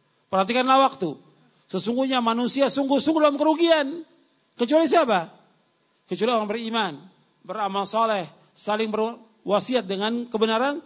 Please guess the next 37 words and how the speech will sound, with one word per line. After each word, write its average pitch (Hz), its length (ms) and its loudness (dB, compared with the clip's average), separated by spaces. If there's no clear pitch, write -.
saling 196 280 -10
berwasiat 185 360 -12
dengan 165 200 -18
kesabaran. 131 480 -20
Jadi 160 160 -8
waktu 208 320 -2
ini 277 80 -6
kalau 220 160 -4
kita 202 160 -8
nggak 208 160 -6
gunakan, 226 320 -8
rugi 208 400 -4
kita. 123 160 -20
Bahkan 180 160 -6
Nabi 220 240 0
bersabda, 214 400 2
"Ni'matani 202 800 0
maghbunun 202 400 2
fima 220 240 0
katsir 220 320 2
minas 226 240 0
as-sihhatu 226 720 0
wal 127 160 -14
faragh." 127 240 -14
Ada 175 160 -2
dua 196 160 4
nikmat 233 320 0
yang 202 160 -4
banyak 247 240 2
manusia 226 320 -2
tertipu 254 400 -2
dengan 233 160 2
dua 226 160 4
nikmat 233 320 -2
itu. 180 240 -2
Yang 185 160 0
pertama, 220 560 2